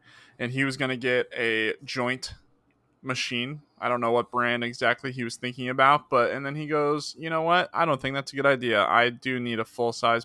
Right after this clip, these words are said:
planer and joiner." And that's what he went out and did, and he bought a full-size planer and joiner. 'Cause aren't you limited? Like, i-, if you, even if you get, like, a twelve inch joiner, isn't the planer twelve inches or less even?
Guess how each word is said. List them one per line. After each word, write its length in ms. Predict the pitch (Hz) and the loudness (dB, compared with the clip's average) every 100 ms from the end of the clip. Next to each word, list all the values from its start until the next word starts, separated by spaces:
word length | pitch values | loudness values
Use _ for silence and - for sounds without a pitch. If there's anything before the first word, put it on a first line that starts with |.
| - | -4
planer 320 | 123 117 120 | -6 -4 -4
and 100 | 120 | -6
joiner." 420 | 117 117 101 95 120 | -6 -6 -4 -8 -10
And 100 | - | -6
that's 240 | 120 123 - | -6 -4 -6
what 60 | |
he 80 | 120 | -6
went 160 | 127 135 | -4 -2
out 160 | 143 | -4
and 80 | 147 | -2
did, 220 | 139 101 | -2 -2
and 80 | 110 | -6
he 60 | 107 | -4
bought 260 | 113 110 | 0 0
a 40 | 117 | 0
full-size 480 | - 120 - 127 | -6 -8 -6 -10
planer 320 | - 131 131 127 | -8 -6 -4 -4
and 120 | 123 | -2
joiner. 360 | 113 90 73 - _ _ _ _ _ _ _ | -4 -4 -8 -14 _ _ _ _ _ _ _
'Cause 140 | - 147 | -6 2
aren't 260 | 151 220 | 2 2
you 120 | 285 202 | -2 -2
limited? 460 | 160 196 196 202 | -2 0 0 0
Like, 180 | 147 120 | -2 -2
i-, 140 | 127 - | -6 -6
if 140 | 170 170 | -6 -6
you, 160 | 208 - | -8 -10
even 220 | 196 202 | -8 -6
if 160 | 190 - | -6 -8
you 80 | 156 | -8
get, 400 | 147 139 127 - _ _ _ _ - | 0 0 0 -4 _ _ _ _ -4
like, 120 | 139 | -2
a 60 | 104 | -2
twelve 560 | - - 135 123 131 | -8 -2 4 6 4
inch 320 | 131 127 143 110 | 0 -4 -8 -10
joiner, 560 | 120 117 131 95 101 - _ | -4 -2 0 -2 -6 -12 _
isn't 200 | - 143 | -6 0
the 100 | 170 | 0
planer 600 | - - 123 127 143 165 165 _ _ _ _ _ _ _ _ _ - | 0 0 0 2 0 -2 -6 _ _ _ _ _ _ _ _ _ -16
twelve 340 | - 127 127 | 2 4 6
inches 240 | 131 139 127 | 2 0 2
or 120 | 113 | 0
less 460 | 98 98 131 151 - | 4 4 4 2 -4
even? 380 | 160 170 185 | -4 -2 -4